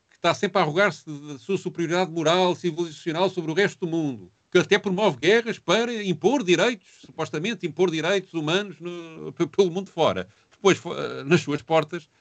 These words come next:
está a portar-se desta forma em relação à imigração e em relação a crianças, especificamente a crianças, quer dizer, o elemento mais frágil da humanidade,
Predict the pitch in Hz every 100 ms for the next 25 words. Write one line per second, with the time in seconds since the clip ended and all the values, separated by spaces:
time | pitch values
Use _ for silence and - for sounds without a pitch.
0 | _ _ 160 160 160 156 147 147 156 -
1 | 135 135 139 127 120 110 131 127 127 127
2 | 127 165 190 - 117 147 202 233 - 185
3 | 156 185 208 202 170 202 233 - 95 -
4 | - 190 156 160 196 190 175 165 202 123
5 | 107 - 131 139 139 151 208 185 180 156
6 | 185 165 165 165 165 147 156 165